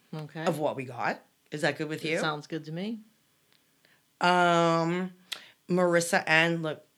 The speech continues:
Speaker 2: she gave us a meme of taking your kids around, seeing the Christmas lights.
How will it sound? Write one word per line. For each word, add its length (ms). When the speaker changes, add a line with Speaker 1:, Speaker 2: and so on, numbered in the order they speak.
Speaker 2:
she 220
gave 200
us 160
a 60
meme 340
of 180
taking 320
your 80
kids 320
around, 360
seeing 280
the 60
Christmas 440
lights. 460